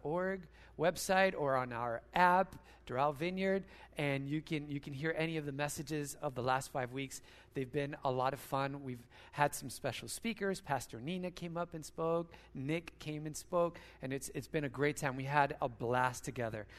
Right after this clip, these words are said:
So today's title of the message, I'm calling it Be Deliberate. Be Deliberate. So can everybody say, "Be deliberate"?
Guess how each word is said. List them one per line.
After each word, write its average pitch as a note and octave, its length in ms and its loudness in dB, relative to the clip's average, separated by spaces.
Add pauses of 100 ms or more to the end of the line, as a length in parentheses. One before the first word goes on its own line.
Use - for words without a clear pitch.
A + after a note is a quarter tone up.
(140)
So D3 320 2 (500)
today's A3 420 4
title G#3+ 300 4
of G3+ 80 2
the G3+ 40 0
message, C#3 560 -2 (300)
I'm D#3 140 2
calling E3+ 520 4
it B2+ 240 -2 (300)
Be F3+ 380 -4 (220)
Deliberate. A#2 720 -6 (580)
Be D3 200 -2
Deliberate. A2 600 -8
So C3 380 -4 (440)
can D3 100 -6
everybody D#3+ 200 -4
say, E3+ 140 -4
"Be D3 180 -6
deliberate"? C#3 400 -4